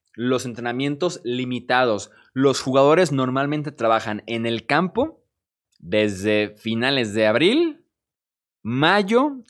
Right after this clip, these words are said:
algo de junio. Para finales de julio ya están en training camp, todo agosto. Y ahora sí empieza la temporada en septiembre. Este año llegaron a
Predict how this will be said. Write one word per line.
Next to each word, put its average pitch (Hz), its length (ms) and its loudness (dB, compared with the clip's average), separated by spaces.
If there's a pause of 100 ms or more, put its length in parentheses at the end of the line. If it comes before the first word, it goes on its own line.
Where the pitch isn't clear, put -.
(200)
algo 139 420 4
de 117 120 4
junio. 220 640 0 (520)
Para 123 280 4
finales 147 440 -2
de 135 120 0
julio 160 320 0
ya 151 120 4
están 143 220 -4
en 135 140 -2
training 185 400 -2
camp, 196 320 -2 (160)
todo 156 220 6
agosto. 185 760 2 (300)
Y 113 100 -2
ahora 127 160 4
sí 127 160 -6
empieza 131 380 -4
la - 80 -6
temporada 107 340 -2
en 117 80 -2
septiembre. 92 680 -6 (280)
Este 135 400 2
año 143 460 2 (340)
llegaron 151 800 2 (100)
a 117 380 0